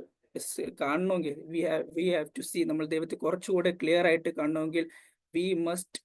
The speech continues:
be pure in hearts. നമ്മൾ ഹൃദയത്തിൽ പ്യുവർ ആവണം. നമ്മുടെ സിൻ, പാപത്തിൽ നിന്ന് മാറി നമ്മൾ we have to pure in hearts. Then if we want to, uh, love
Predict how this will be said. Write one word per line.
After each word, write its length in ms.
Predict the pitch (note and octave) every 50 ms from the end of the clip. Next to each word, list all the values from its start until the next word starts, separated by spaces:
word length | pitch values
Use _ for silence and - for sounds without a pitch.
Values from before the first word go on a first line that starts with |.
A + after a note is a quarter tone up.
| - E3
be 100 | F3+ F#3
pure 540 | F#3+ F#3 - - F3+ F3+ F#3+ F#3+ F#3 F3
in 100 | D#3 D#3
hearts. 240 | D3+ D3 D3 - - -
നമ്മൾ 320 | D#3 D3+ E3+ E3+ E3 E3 - _ _ _ _ _ _ _ _ -
ഹൃദയത്തിൽ 520 | D#3 D3 D#3 E3 F#3 G3+ G#3 - B3 G3+
പ്യുവർ 320 | F#3+ F#3 - E3 D#3+ D#3+ D#3
ആവണം. 400 | D3+ D3 C#3+ C#3 C3 C3 C3 - - _ _ _ _ - C3
നമ്മുടെ 360 | C3 D3 D3+ D#3+ E3+ E3+ F3
സിൻ, 420 | F3 - - F3 F3 F#3 - -
പാപത്തിൽ 420 | - D3 C#3 F3+ F3 F3+ E3+ E3+ E3
നിന്ന് 140 | E3 D#3+
മാറി 300 | D#3+ D#3 D3 D3 D3+ D3
നമ്മൾ 320 | D#3 D#3 D3+ D#3+ D#3+ D#3 D#3+
we 40 | E3
have 300 | D#3 E3+ D#3+ D3+ E3+ F3
to 200 | - _ - F3
pure 420 | F3+ - - D3+ C#3+ C#3+ C3+ C#3
in 80 | D3 C#3
hearts. 220 | C#3 C3+ - - _ - _ _ -
Then 200 | D#3+ - - -
if 0 |
we 360 | E3+ F#3 - D#3+ E3 E3+ D#3
want 280 | D#3 D#3+ F3 F3+ F3+ -
to, 60 | F#3+
uh, 800 | F#3 F3 - - D#3 D#3 D#3+ D#3+ D#3 D#3+ D3+ D#3 D#3 C#3+ C#3+ D3+
love 240 | E3+ G#3+ G#3+ -